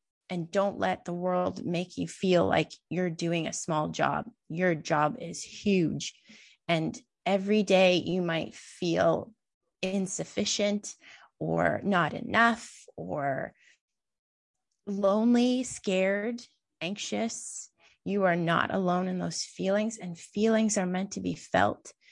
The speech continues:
So if you are feeling anxious and down and scared, you are allowed to feel those things. That has no, no effect on how you are a mother. You, you,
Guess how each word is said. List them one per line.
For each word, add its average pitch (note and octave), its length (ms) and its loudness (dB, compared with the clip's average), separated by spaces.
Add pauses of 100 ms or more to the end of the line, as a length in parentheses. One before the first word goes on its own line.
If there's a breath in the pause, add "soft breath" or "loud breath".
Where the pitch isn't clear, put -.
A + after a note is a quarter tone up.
(400 loud breath)
So F#3 200 -2
if F3 120 -6
you G#3+ 200 0
are G#3 80 4
feeling G#3 560 0
anxious E3+ 680 -6
and F3+ 220 -6
down E3 540 2
and E3+ 140 -8
scared, F3 640 0
you F#3 220 -2
are E3+ 100 4
allowed F3 600 4
to F#3+ 60 -2
feel F3+ 240 -2
those E3 260 -2
things. D#3+ 420 -8 (140)
That D#3+ 160 -8
has D#3+ 380 -6
no, G3+ 720 4 (720 soft breath)
no F#3+ 440 4
effect F3+ 520 -2
on F3 140 -4
how E3+ 380 2
you - 320 -4
are D3 340 -2
a - 100 -10
mother. D#3+ 600 -6
You, E3+ 340 -6 (420)
you, E3+ 400 -8